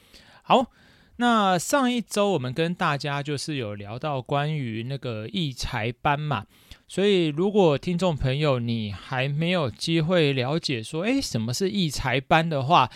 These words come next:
呃，这边简单就是帮各位说一下，育才班就是出现在学校，就中小学里面，啊，高中也有啦，哈，就中小学、高中里面有所谓的就是艺术才能的班级啊，可能是音乐班、美术班、体育班。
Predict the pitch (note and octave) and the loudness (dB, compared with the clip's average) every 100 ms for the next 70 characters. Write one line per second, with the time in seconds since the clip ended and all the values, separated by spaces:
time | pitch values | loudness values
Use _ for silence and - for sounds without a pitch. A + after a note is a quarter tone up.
0 | - - - C#3+ G#3 A#3+ - C3+ A#2+ F#3 | -14 -16 -6 0 6 6 4 0 4 4
1 | G3 G3 G3+ E3+ E3+ F3 F#3+ F3+ D#3 E3+ | 4 2 2 2 2 2 4 4 2 -2
2 | E3 D#3+ G#3 F#3+ D#3 C#3+ F3 E3+ D#3+ E3+ | 0 0 0 0 0 2 0 0 -4 -4
3 | - E3+ E3+ E3 C#3+ E3 D3+ C#3+ C3 - | -4 -2 0 -2 0 2 4 4 2 0
4 | C3+ F#3 D#3+ C3+ C3 D#3+ D#3 F3 D#3 A#2+ | 0 2 2 2 0 -6 -2 0 0 0
5 | - C3+ C3+ A2 D3+ C3 - - - - | 0 -2 0 0 2 2 -2 -14 -12 -2
6 | D#3 F3+ G3+ F3 D3+ D3+ A#2 A2 C#3 C3 | 4 6 6 6 6 4 2 0 -2 -4
7 | D3+ F#3+ F3 C#3 C3 C#3+ E3+ E3 F3 E3+ | -2 -2 2 0 0 2 2 4 2 0
8 | A#2+ E3 D3 B2+ - - - - D3 D#3 | 0 2 0 -2 -12 -20 -14 -2 -2 0
9 | C#3 C3+ E3+ D3+ C3+ B2+ D#3 D#3 G3+ D#3+ | 2 4 4 4 2 0 -2 -6 -4 -4
10 | - D#3+ C3 B2 B2+ B2 B2+ B2+ C3+ D3 | -2 -2 -2 -4 -4 -4 -6 -4 -4 -4
11 | A#2 G#2+ G#2 B2+ A#2 A2 - E3 F#3 E3+ | -6 -8 -8 -10 -10 -8 -6 -2 2 2
12 | C#3+ D#3 D#3+ C#3 G2+ - D3 C#3+ C#3 D3 | 2 0 0 -4 -6 -4 -2 0 -2 -4
13 | - A2 C#3+ C3+ A#2+ C#3 | -8 -8 -6 -6 -2 -2